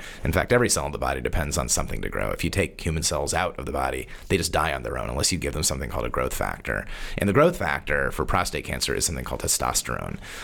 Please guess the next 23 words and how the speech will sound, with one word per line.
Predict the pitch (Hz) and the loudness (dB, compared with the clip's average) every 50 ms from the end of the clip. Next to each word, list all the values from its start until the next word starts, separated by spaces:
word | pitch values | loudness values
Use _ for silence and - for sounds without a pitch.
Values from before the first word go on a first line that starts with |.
| - - - - | -12 -12 -2 0
um, | 76 82 80 76 76 73 - - - - - - | 2 2 2 2 0 -4 -8 -10 -14 -16 -14 -2
which | - 85 82 92 | 0 2 2 2
is | 85 | 2
very | 87 87 87 85 | 4 2 4 4
similar. | - - 90 80 80 78 76 | 4 2 0 0 -2 0 0
So, | - - 78 | 0 0 0
for | - 82 | 0 0
example, | 71 71 85 80 78 - 67 | 0 0 0 0 0 0 -2
in | 67 64 | -2 0
breast | 65 76 76 76 - - | 0 0 2 2 0 0
cancer, | - - 62 - - - 64 | -2 -2 -2 -2 0 0 0
women | 53 52 65 65 58 58 | 0 0 -2 -2 -2 -2
need | 62 65 | -2 0
estrogen | 64 71 - - - - 67 57 57 | 0 0 0 0 -2 -4 -6 -6 -4
for | - - | -2 -2
a | 65 64 | 0 0
lot | 64 60 55 | 0 -2 0
of | 62 | 0
their | 69 73 | 0 -2
tumors | - - 62 52 50 - | 0 -2 -4 -4 -2 -4
to | - - | -2 -2
grow. | - 67 58 | 0 0 2
So, | 60 - - 107 101 - | 4 4 4 4 4 2